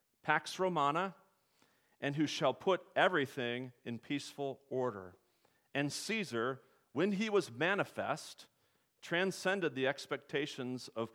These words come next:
all who had anticipated the good news, not only by surpassing the benefits conferred by his predecessors,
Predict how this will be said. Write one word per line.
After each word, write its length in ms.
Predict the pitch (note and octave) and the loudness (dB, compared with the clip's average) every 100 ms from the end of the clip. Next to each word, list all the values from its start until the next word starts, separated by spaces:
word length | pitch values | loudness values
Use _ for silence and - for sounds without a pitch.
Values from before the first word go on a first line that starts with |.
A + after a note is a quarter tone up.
| - _ | -16 _
all 360 | B2 D#3+ F3 F3+ | 2 6 6 4
who 120 | E3 | 2
had 120 | D3 | 0
anticipated 880 | C#3+ - D#3 - B2 B2+ A#2 A#2 A2+ _ _ | -2 -6 -8 -8 -10 -4 -2 -2 -6 _ _
the 100 | B2+ | -6
good 280 | G#2 C#3 C#3 | -2 0 0
news, 600 | C3 C3+ G#2 - - - _ _ _ _ _ _ | 2 2 0 -4 -12 -14 _ _ _ _ _ _
not 180 | G#2+ D3 | 2 4
only 160 | G3 G3+ | 6 6
by 120 | F#3+ | 6
surpassing 600 | F#3 E3 E3+ D#3+ - D3+ | 4 -2 0 0 0 -2
the 80 | B2 | 0
benefits 520 | C3 E3 - D#3 - | 2 0 0 -2 -2
conferred 600 | - B2 - F3+ F3 C#3+ | -8 -10 -4 0 0 2
by 120 | B2 | 2
his 160 | B2 - | 2 -2
predecessors, 1000 | - D3+ - - F#2+ - G#2+ G#2+ - | -2 0 -2 -4 -6 -6 -8 -8 -10